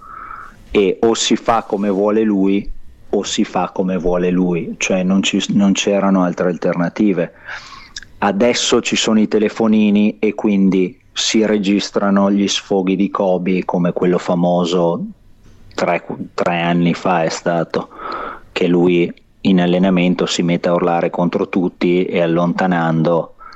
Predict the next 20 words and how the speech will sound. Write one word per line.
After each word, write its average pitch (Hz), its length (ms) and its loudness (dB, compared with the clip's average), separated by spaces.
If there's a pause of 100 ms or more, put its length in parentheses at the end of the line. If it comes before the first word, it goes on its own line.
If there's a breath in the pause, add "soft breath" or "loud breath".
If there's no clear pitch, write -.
(360 loud breath)
eh, 82 600 -2
guardando, 87 1000 2
mm, 95 500 2 (180)
Kupchak, - 800 -2 (760 loud breath)
eh, 82 420 0
gli 85 140 0
dice: 87 460 0
"Se 85 760 0
que-, 92 380 0
facciamo 92 420 -2
schifo 87 640 0
siamo 85 220 0
una 82 100 -2
squadra 85 300 0
di 90 80 2
merda", 80 720 0
e 87 100 -2
tutto - 300 -6
il 78 40 0
resto. - 440 -4